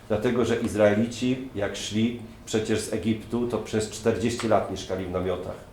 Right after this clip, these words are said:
Rozbijali obóz, ś-, przybytek był, e, w namiocie, czyli tam trzymali Arkę, e,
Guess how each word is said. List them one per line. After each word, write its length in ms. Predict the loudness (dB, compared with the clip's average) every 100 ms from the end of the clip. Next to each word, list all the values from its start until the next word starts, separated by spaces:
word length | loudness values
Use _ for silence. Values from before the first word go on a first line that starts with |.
| -20 -20 -6
Rozbijali 580 | 2 2 4 6 8 8
obóz, 460 | 4 4 2 0 -6 -10 -16 -16 -16 -10
ś-, 160 | -10 -10 -8
przybytek 560 | 0 6 6 6 2 2
był, 180 | 0
e, 40 | 0 0 2 2 0 -8 -12 -14 -8
w 40 | 4
namiocie, 520 | 4 6 2 0 -4 -6 -14 -8
czyli 160 | -2 6
tam 220 | 8 8
trzymali 360 | 4 6 6 8
Arkę, 320 | 4 4 4
e, 360 | 4 4 4